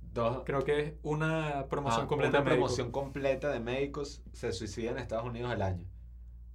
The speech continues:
Speaker 1: O sea, no es
Speaker 2: Del estrés, pues, porque yo escuché, ¿verdad? Que en Estados Unidos, eh, la demanda de médicos es grandísima y la oferta nunca la satisface, pues. Entonces,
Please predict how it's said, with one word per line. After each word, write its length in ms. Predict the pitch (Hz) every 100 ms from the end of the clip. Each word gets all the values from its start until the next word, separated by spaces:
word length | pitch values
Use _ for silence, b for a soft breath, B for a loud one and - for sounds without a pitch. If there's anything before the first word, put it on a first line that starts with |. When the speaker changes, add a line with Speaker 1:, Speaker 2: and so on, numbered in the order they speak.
| - -
Speaker 1:
O 80 |
sea, 180 | 98 113
no 140 | 110 135
es 60 |
Speaker 2:
Del 160 | 131 131
estrés, 300 | 131 147 151
pues, 180 | 151 147
porque 400 | 147 - 131 -
yo 240 | 131 135 131
escuché, 320 | 131 156 170
¿verdad? 340 | 160 147 165 - -
Que 520 | - 139 131 127 131 -
en 440 | 135 131 127 127 b b b b
Estados 300 | 139 - 143
Unidos, 380 | 170 190 175 190 - - - - -
eh, 500 | 135 131 131 127 135
la 380 | 135 135 131 131 143
demanda 640 | 127 123 135 135 131 156
de 280 | 175 170 156
médicos 480 | 175 170 170 139
es 140 | 135 131
grandísima 600 | 147 160 175 175 185 208 b b b b 147
y 80 |
la 340 | 147 143 147 - - - - - -
oferta 680 | 147 185 175 - 180 180 165 143
nunca 440 | 139 143 135 143
la 520 | 160 151 135 123 117 -
satisface, 580 | - 135 131 151 -
pues. 160 | 127 127 - -
Entonces, 480 | 135 135 127 151